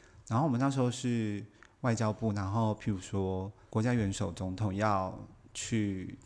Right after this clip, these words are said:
他的邦交国或者是去巡回的时候，他就会带我们去做表演，就是会有一场晚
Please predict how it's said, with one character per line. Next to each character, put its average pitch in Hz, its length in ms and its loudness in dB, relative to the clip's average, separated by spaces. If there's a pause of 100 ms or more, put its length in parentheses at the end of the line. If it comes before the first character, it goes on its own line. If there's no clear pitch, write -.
他 - 160 -4
的 95 380 -4
邦 104 240 -2
交 107 100 0
国 95 160 -6
或 107 160 -4
者 90 160 -8
是 95 440 -4 (500)
去 - 600 -4 (180)
巡 135 300 2
回 143 200 6
的 110 100 2
时 107 120 0
候， 107 120 4
他 107 120 2
就 107 120 -4
会 101 340 -2 (320)
带 220 160 0
我 185 60 2
们 - 220 4 (120)
去 - 200 -6 (240)
做 - 160 -2
表 87 320 -8
演， 90 200 -8 (100)
就 104 140 -8
是 95 60 -6
会 101 160 -2
有 90 80 -4
一 98 60 -6
场 92 220 -6
晚 95 180 -4